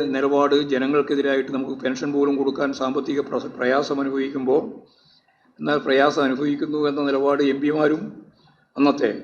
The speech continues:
എം പിമാരും അതുപോലെ യു ഡി എഫും അത് അംഗീകരിച്ചിരുന്നില്ല എന്ന കാര്യം നമുക്കറിയാം.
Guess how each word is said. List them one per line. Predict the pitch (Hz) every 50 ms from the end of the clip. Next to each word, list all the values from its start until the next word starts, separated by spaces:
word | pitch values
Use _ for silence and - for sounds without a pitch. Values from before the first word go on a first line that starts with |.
| - - - - - - -
എം | 131 139
പിമാരും | 139 139 143 135 135 139 147 151 139 - - - - - - _ _ _ -
അതുപോലെ | 139 143 139 139 139 135 131 127
യു | 131 135 135 135
ഡി | 135 127
എഫും | 127 - - 110 104 - - - - - -
അത് | - 131 123
അംഗീകരിച്ചിരുന്നില്ല | 131 131 135 139 135 135 - 143 135 131 131 127 127 131 127 127 123 120 123 -
എന്ന | 123 120 123 120
കാര്യം | 120 123 120 120 120 117
നമുക്കറിയാം. | 117 113 113 - 113 - - - -